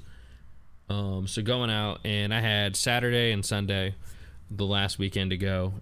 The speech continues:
and Saturday morning rolled around. My alarm set for four in the morning, and I just turned it off,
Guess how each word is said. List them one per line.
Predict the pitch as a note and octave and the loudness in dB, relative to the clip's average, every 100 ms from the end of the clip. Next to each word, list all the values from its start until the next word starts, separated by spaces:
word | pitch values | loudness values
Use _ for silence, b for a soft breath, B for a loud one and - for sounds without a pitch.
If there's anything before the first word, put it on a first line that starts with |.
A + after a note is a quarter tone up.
| - | -4
and | G2 F#2+ F#2 F2+ F2+ F#2 | -2 0 0 -2 -2 -2
Saturday | - A2 A2 G#2 | -2 0 0 2
morning | G2+ G2+ G2 | 2 0 0
rolled | G2 F#2+ | 0 0
around. | F#2 F#2+ G2 G2+ - b b b b b b - | 0 -2 -2 -4 -8 b b b b b b -8
My | G#2 G#2 | -2 0
alarm | G2+ G2+ F#2+ | 0 0 0
set | - - | 2 0
for | - | -2
four | - G2+ | -2 0
in | F#2+ | 0
the | F#2 | 0
morning, | F2+ F2+ F#2+ G2 - - - - | 0 0 -2 -4 -8 -14 -16 -6
and | F#2+ F#2 F#2 F2+ | -2 0 0 0
I | G2+ | -2
just | F#2 - | -2 -4
turned | - F#2 | -4 -2
it | F2+ | -2
off, | F2 F2 F#2 | -2 -2 -4